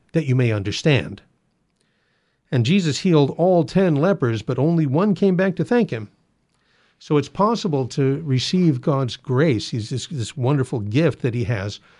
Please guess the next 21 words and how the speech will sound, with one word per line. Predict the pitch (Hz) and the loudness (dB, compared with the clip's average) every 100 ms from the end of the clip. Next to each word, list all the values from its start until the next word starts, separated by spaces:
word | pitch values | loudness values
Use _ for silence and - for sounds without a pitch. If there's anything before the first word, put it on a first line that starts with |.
| _ _ | _ _
uh, | 151 113 120 | -4 -4 -4
that | 117 107 | -4 -6
he's | 101 | -6
given | 101 180 160 | 0 2 4
us, | 110 107 | 0 -2
with | 147 139 | -2 2
an | 151 165 | 2 2
ungrateful | 220 226 151 120 - | 4 4 2 0 -2
spirit. | - - 139 90 - _ _ _ _ _ _ _ - | -8 0 0 0 -8 _ _ _ _ _ _ _ -2
Nine | 156 175 180 | 4 6 6
of | 139 | 2
the | |
ten | 123 135 104 90 - _ _ - | 2 2 2 0 -10 _ _ -10
did | 127 110 | -2 -2
that. | 92 85 - _ _ _ _ _ _ - | -2 -12 -18 _ _ _ _ _ _ 0
Only | 131 139 | 4 4
the | 131 | 4
thankful | 127 214 262 - | 4 4 4 4
man, | 143 107 107 | 2 2 2
however, | 117 127 110 123 | 2 2 2 0
learned | 123 131 131 | 2 2 0